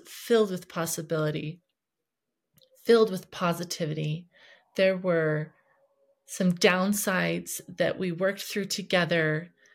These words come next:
with hope, with love, with encouragement, and with acknowledgement of the situation of one another,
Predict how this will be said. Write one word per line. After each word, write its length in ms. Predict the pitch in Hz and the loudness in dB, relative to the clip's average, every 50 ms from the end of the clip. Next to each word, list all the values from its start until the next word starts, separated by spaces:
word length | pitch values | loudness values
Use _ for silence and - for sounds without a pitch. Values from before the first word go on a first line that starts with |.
| _ _ _ _ _ _ _ - | _ _ _ _ _ _ _ -2
with 220 | - 175 165 156 | 0 0 0 0
hope, 460 | - - - - 196 175 180 180 180 - - | -2 -6 -2 4 4 4 4 4 -2 -10 -6
with 180 | - 165 156 - | -6 -6 -6 -4
love, 640 | 180 170 165 165 175 165 160 160 160 156 151 156 - - - | -6 -6 -2 0 2 2 4 2 2 2 0 -2 -6 -6 -8
with 160 | 160 156 - | -8 -6 -4
encouragement, 1160 | 156 160 165 - - - - - 202 190 190 180 185 180 180 175 170 165 175 175 - - - - - _ _ - | -4 -4 -4 -6 -8 -8 -4 0 2 2 2 0 0 -2 0 0 0 -2 -4 -6 -8 -10 -10 -10 -14 _ _ -6
and 600 | 170 170 170 165 160 160 160 151 156 151 147 - - - _ _ _ - - _ _ _ _ _ | -4 -2 -2 -2 -2 -4 -4 -4 -4 -4 -6 -8 -12 -16 _ _ _ -20 -20 _ _ _ _ _
with 180 | - 185 175 - | -6 -4 0 0
acknowledgement 1160 | 185 170 170 175 175 160 156 156 151 151 151 - - - - - - - 180 - - - - - _ _ - - | 0 0 0 0 0 2 2 2 2 0 0 -2 -6 -8 -8 -8 -8 -6 -4 -2 -2 -4 -6 -10 _ _ -8 -4
of 680 | 151 156 156 - 151 147 151 156 160 - - - - - _ _ _ - | -2 -2 0 0 0 -2 -2 -4 -8 -10 -12 -16 -16 -20 _ _ _ -10
the 80 | 170 | -10
situation 920 | 165 - 165 160 - - 175 170 160 160 160 - - - 156 156 156 165 156 _ _ _ _ _ _ _ - | -8 -8 -6 -8 -8 -6 -4 -4 -4 -2 -4 -4 -4 -4 -4 -4 -4 -6 -8 _ _ _ _ _ _ _ 0
of 200 | 180 180 170 160 | 0 0 0 0
one 140 | 156 160 160 | -2 -2 -2
another, 640 | 160 156 151 151 151 147 156 156 151 151 160 165 | 0 0 0 0 0 2 2 2 2 0 -2 -4